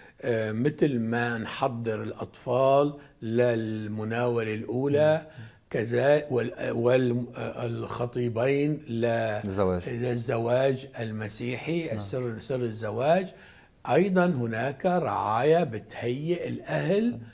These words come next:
Speaker 1: كما العرابين ل-، آه،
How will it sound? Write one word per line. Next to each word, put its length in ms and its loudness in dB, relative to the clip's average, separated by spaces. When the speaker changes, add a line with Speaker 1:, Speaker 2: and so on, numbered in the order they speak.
Speaker 1:
كما 300 6
العرابين 1000 0
ل-، 160 -2
آه، 320 0